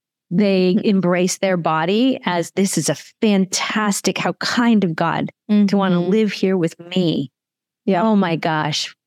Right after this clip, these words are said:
Speaker 1: what amazing things could we do today? What, what thoughts could we be thinking?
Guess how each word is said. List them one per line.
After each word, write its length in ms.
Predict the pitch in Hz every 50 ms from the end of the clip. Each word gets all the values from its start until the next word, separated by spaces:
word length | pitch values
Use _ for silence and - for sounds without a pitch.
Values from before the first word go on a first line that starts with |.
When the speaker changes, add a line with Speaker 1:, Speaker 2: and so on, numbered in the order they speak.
| _ _ _
Speaker 1:
what 220 | 233 226 220 - - _
amazing 560 | 226 202 202 196 202 208 214 180 202 196 190
things 280 | 165 185 180 180 160 -
could 180 | - - 170 156
we 140 | 185 180 160
do 180 | 165 180 180
today? 300 | 165 - - 165 170 156
What, 260 | 160 175 - 156 156
what 180 | - - 156 -
thoughts 400 | - - 202 196 - - - -
could 200 | - - 185 160
we 100 | 185 180
be 140 | 180 180 180
thinking? 640 | - - 170 175 165 156 - 147 135 - - 143